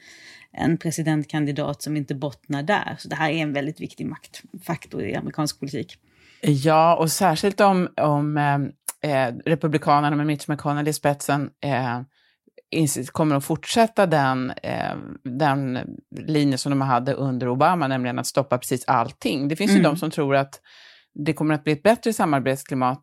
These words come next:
Speaker 2: mellan Biden och Mitch McConnell. Eh, men det återstår ju att se. Det är ju ingenting som, det vet vi ju verkligen inte. Du, eh, om man då tittar här då hur det går till. Varje delstat har ju två senatorer. Att båda nu ska väljas samtidigt har ju att göra med ett fyllnadsval för ett par år sedan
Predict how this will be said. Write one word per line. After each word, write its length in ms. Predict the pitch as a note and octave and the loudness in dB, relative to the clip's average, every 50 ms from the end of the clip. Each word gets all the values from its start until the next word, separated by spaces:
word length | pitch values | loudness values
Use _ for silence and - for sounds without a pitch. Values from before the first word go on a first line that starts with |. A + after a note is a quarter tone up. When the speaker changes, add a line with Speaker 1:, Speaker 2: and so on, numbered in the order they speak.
| - _ - | -14 _ -4
Speaker 2:
mellan 420 | D#3+ D3+ C#3 C3+ C3 B2+ B2+ C3 | -2 0 0 0 0 -2 0 2
Biden 360 | C3+ C3 B2 B2+ B2+ B2+ B2 | 2 2 2 2 0 -2 -2
och 80 | B2 B2 | -2 -2
Mitch 220 | B2 B2 B2 - | -4 -4 -4 -6
McConnell. 440 | - C3 - - E3+ F3+ E3+ C#3+ C#3+ - - - - - - - - - - _ _ - | -8 -6 0 0 2 2 2 0 -2 -6 -16 -20 -20 -20 -20 -20 -20 -20 -20 _ _ 0
Eh, 220 | D#3+ D#3+ D3+ C#3+ B2+ - | 2 4 4 4 2 2
men 200 | - D#3+ D#3 D3+ | 2 2 4 6
det 80 | E3+ | 6
återstår 380 | G3+ A3+ G3 F#3+ E3 C#3+ F3 D#3+ | 6 6 4 2 -2 -2 0 2
ju 60 | D3 | 2
att 60 | C#3 | 2
se. 300 | - - - B3 D#3+ A2+ | 0 -2 -2 0 0 0
Det 100 | C#3 F3 | 2 2
är 160 | F3+ F3+ F3 - | 0 0 0 0
ju 20 | |
ingenting 540 | - F3 E3+ E3 D#3+ D3+ D3 C#3 D#3 C#3+ C#3+ | -2 -2 0 0 0 -2 -2 -4 -4 -6 -6
som, 240 | C#3 - C3+ C3+ C#3 | -4 -4 -4 -4 -2
det 120 | E3 F#3 | -4 -2
vet 220 | G3 E3+ E3 - | -2 -2 -2 -2
vi 40 | - | -4
ju 60 | C#3+ | -2
verkligen 340 | C#3 C3+ C3 C#3 - G#3+ B3+ | -2 -2 -4 -4 -4 -4 -4
inte. 300 | F3 C3 C#3 - - C#3+ - _ _ - - - - - _ | -4 -4 -6 -10 -10 -12 -12 _ _ -14 -14 -14 -16 -20 _
Du, 340 | - F3+ F3+ G#3+ A3 G#3+ G#3 | -2 4 4 6 6 6 4
eh, 260 | - G3 G#3 G3 F#3+ E3 - F3+ F3 - - - - - D3 C#3+ - _ _ _ | 4 6 6 6 4 2 -2 -6 -6 -6 -8 -12 -12 -12 -16 -16 -16 _ _ _
om 120 | - G#3 | 2 4
man 160 | G#3+ G#3+ G#3+ | 4 4 4
då 220 | G3 F#3+ F#3 F#3+ - - _ _ | 4 6 6 4 4 2 _ _
tittar 300 | - G#3+ F#3+ - F#3+ F3+ | -2 -2 2 2 2 4
här 180 | F3+ E3 D#3 | 4 4 4
då 200 | D3+ D#3+ D3+ D3+ - | 4 4 2 2 2
hur 140 | E3+ F3 F3 | 0 0 2
det 220 | E3 E3+ E3 D#3+ | 2 4 2 2
går 180 | - D#3+ F3 E3+ | 2 -2 -4 -4
till. 340 | - E3+ D#3 D#3 D3 D#3 - | 0 0 0 0 0 -2 -2
Varje 280 | - F#3+ G#3+ A3 G#3+ A3 | 2 4 4 6 6 4
delstat 460 | G#3 A3+ G#3+ F3+ F3 - E3+ E3 D#3+ | 4 4 2 2 2 0 0 -2 2
har 100 | - E3+ | 2 0
ju 60 | D#3+ | 0
två 360 | D#3+ - - - G3+ G#3+ A#3+ A3+ | 0 -2 0 2 4 4 4 4
senatorer. 640 | - A#3+ A3+ A3 G#3 - D#3 B2+ - - C#3+ D#3 D3 - _ _ _ _ _ _ _ _ - - | 2 0 0 -2 0 -2 -4 -2 0 0 -2 -2 -2 -10 _ _ _ _ _ _ _ _ -4 -4
Att 140 | E3+ F3+ - | -4 0 6
båda 300 | G3+ G3+ G3+ G3 A3 A3+ | 6 6 6 6 4 4
nu 240 | G3+ F3 E3+ E3 - | 4 2 2 2 0
ska 160 | - - F3+ | 0 2 4
väljas 320 | E3 E3 D#3 D3+ D#3+ - | 4 4 4 2 0 0
samtidigt 680 | - F3+ D#3 C#3 C#3 - - B3 A3 E3 C3+ C#3+ _ - _ | 2 2 2 2 2 0 -2 0 0 0 -2 -4 _ -16 _
har 280 | - - D3+ C#3+ D3 | -4 2 4 4 6
ju 60 | D3 | 6
att 200 | C#3+ C#3+ C#3+ - | 4 2 2 0
göra 180 | D#3 D3 C#3+ C3+ | 0 2 2 2
med 120 | C#3+ C#3+ | 2 0
ett 80 | C3+ C3+ | -2 -2
fyllnadsval 720 | - - G3+ F3+ D#3+ D#3 D3+ D3+ - - G#3 G#3+ A3 G#3+ | 0 0 2 2 4 2 0 0 0 2 4 6 6 4
för 160 | G#3 - - D#3+ | 2 0 -2 -2
ett 100 | C#3+ - | 0 0
par 100 | C#3+ - | 0 2
år 200 | G#3 A#3+ B3 A#3+ | 4 4 4 2
sedan 340 | - - A#3 A3 G#3 G3 | 2 0 0 0 0 -4